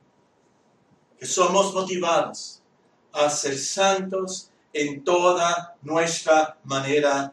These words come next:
de vivir, que Dios no nos puede recibir.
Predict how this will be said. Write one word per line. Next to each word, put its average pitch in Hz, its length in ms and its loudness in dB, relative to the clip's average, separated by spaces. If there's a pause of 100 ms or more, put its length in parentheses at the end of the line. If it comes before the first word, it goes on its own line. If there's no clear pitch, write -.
(160)
de 143 80 -4
vivir, 113 560 -8 (480)
que 170 120 -10
Dios 196 760 4
no 185 600 4
nos 180 380 -4
puede 160 560 2
recibir. 117 680 -8